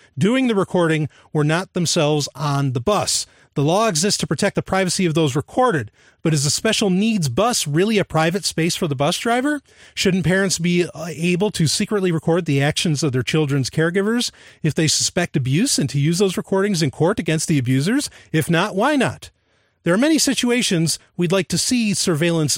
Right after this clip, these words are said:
legalized, normal-, normalized, or even required, including interaction with police, uh, any interaction between caregiver and child, anytime politicians meet with lobbyists, court,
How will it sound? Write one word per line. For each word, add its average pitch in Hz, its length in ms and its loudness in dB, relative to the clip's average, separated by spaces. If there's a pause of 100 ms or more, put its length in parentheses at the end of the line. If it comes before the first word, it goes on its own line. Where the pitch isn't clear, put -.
(100)
legalized, 151 720 0 (140)
normal-, 156 440 0
normalized, 151 680 0 (220)
or 160 160 -8
even 190 260 0
required, 160 600 0 (240)
including 196 640 0 (260)
interaction 131 560 0
with 117 180 -2
police, 202 540 0 (360)
uh, 120 160 -2
any 165 260 0
interaction 151 500 0
between 131 320 -2
caregiver 135 560 0
and 110 100 -2
child, 226 580 0 (320)
anytime 151 460 0
politicians 175 760 0
meet 143 200 0
with 131 160 -2
lobbyists, 165 760 0 (260)
court, 165 540 0